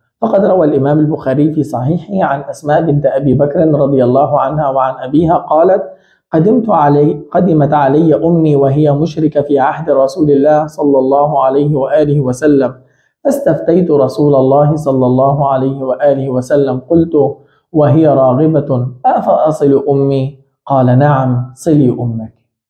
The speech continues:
حتى وهي مشركة وجب علينا صلة الرحم، وهذا من سماحة الإسلام. لما أتى إلى أحد الصحابة إلى النبي عليه الصلاة والسلام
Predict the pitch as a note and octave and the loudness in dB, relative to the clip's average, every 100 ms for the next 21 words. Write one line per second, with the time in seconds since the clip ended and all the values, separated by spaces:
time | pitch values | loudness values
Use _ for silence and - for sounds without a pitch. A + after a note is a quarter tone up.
0 | _ _ - - - C3 B2 D3 B2 B2+ | _ _ -8 -4 0 2 2 2 0 -2
1 | - B2+ B2+ - - _ _ _ _ - | -4 -8 -8 -14 -20 _ _ _ _ -4
2 | D#3 C#3+ B2+ B2 C3+ C#3 C3+ B2 C3+ B2 | 0 2 2 0 -2 -2 -2 -4 -2 -2
3 | B2 C3 B2 C#3 C#3 F#3+ E3+ D#3 C#3+ C#3 | -2 -4 -6 -4 0 2 2 0 -2 -4
4 | D#3+ - C#3 C#3 C3+ - D#3+ C#3 A#2+ - | -4 -6 -10 -12 -12 -8 -6 -4 -6 -12
5 | _ _ _ _ _ _ _ _ _ D#3 | _ _ _ _ _ _ _ _ _ 0
6 | C#3 C3+ F#3 F3 D3+ D#3 - D3 D3+ D#3+ | 2 0 0 0 0 2 0 0 -4 -4
7 | E3 F#3 D#3+ - C#3 D#3+ D3 D#3+ D3 C#3 | -2 -2 -2 -4 -2 0 0 0 0 0
8 | C#3 E3 F3+ C#3 C#3+ D3 C#3+ - C#3 C#3+ | 0 2 2 2 2 0 -2 -2 -2 0
9 | C#3+ C3 - C#3+ D3 F#3+ | -2 -4 -4 -2 0 0